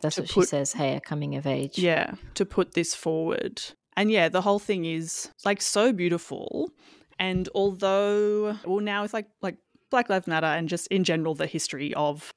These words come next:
Speaker 2: Australia, like, uh, societal change hasn't happened in
Speaker 1: Mm.
Speaker 2: lots of ways, but, like, having this as, like, a cultural memory, but it also kind of, like, any kind of serious rec-,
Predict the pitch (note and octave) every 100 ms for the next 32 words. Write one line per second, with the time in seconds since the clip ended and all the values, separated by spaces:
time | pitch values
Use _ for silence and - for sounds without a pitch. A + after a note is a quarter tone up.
0 | _ - F#3+ - F3+ E3+ E3+ - - E3+
1 | - - _ _ - F#3+ F#3+ E3 E3 E3+
2 | D#3 D#3 D#3 E3 - G#3+ A#3 G3 E3+ -
3 | - - D4+ - - - - - E3+ D#3
4 | D3 - - F3 - C#3+ - - C4 C4+
5 | - - _ - E3+ C3 - _ - _
6 | _ _ _ _ - - F3+ E3+ - F#3+
7 | F3 F3 E3+ E3 D#3+ D#3+ - - _ _
8 | - G#3 G#3+ - F3+ E3+ E3+ E3 - A#3+
9 | B3+ G#3 F3 D3+ C#3+ D3 - - G#3 A#3
10 | - E3+ - F3 F#3+ - F#3 - F3+ D#3+
11 | D#3+ D#3 - D#3+ - F3 F3 - D#3 D#3
12 | D#3+ - - _ _ _ _ - - G#3+
13 | F#3+ F3 E3+ E3 D#3 -